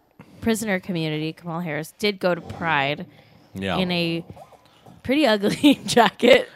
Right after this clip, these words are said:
Speaker 2: And I guess they also handed out Kamala.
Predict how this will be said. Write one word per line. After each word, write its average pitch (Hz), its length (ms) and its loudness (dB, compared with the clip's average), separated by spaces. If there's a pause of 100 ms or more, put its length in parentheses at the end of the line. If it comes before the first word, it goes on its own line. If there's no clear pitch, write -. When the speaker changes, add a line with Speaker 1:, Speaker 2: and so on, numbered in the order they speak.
(100)
Speaker 2:
And 127 80 4
I 127 60 4
guess 170 200 2
they 220 120 8
also 170 260 8
handed 127 440 2
out 117 340 6 (480)
Kamala. 120 960 2